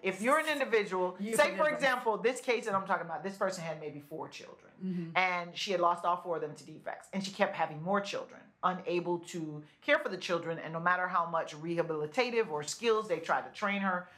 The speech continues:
Speaker 1: she just wasn't catching on, on this is how you care for, for children. So she has two more children and they would, they would target her. So if she ever went in to try to have another child, it would send an alert. The medical provider would have an alert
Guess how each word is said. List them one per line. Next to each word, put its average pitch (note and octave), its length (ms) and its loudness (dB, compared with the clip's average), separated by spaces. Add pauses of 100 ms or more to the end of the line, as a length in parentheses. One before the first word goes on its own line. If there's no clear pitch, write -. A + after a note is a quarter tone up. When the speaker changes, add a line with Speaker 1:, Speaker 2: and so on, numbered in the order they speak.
(120)
Speaker 1:
she F3+ 420 -4
just E3 260 -6
wasn't D#3+ 220 0
catching D#3+ 300 0
on, D3+ 300 0
on D3+ 260 -2
this D#3+ 160 -6
is - 80 -12
how D3 120 0
you C#3+ 200 -6
care C3+ 180 -2
for, - 360 -14
for C3 100 -14
children. - 380 -10 (240)
So D#3 140 -8
she F3 80 2
has E3 120 2
two D4+ 160 0
more A3 140 4
children D3 480 -4
and D3+ 140 -4
they E3+ 100 4
would, D3+ 200 -4 (180)
they D#3 100 0
would C#3+ 220 -8 (120)
target D#4 380 -2
her. - 160 -8
So - 140 -10
if C3+ 80 -8
she - 240 -10
ever F3+ 220 2
went E3+ 260 -6
in E3+ 220 -6
to - 100 -18
try C#3 180 2
to C3 80 -4
have C#3+ 240 0
another C#3+ 300 -8
child, - 400 0 (520)
it F3 140 -2
would D#3+ 160 -6
send D#3+ 260 -4
an C#3 120 -8
alert. D#3 480 0 (240)
The D3+ 80 -14
medical D3+ 280 -6
provider D3 360 0
would C#3 140 -10
have C#3+ 180 -4
an C3+ 60 -12
alert D3 480 -2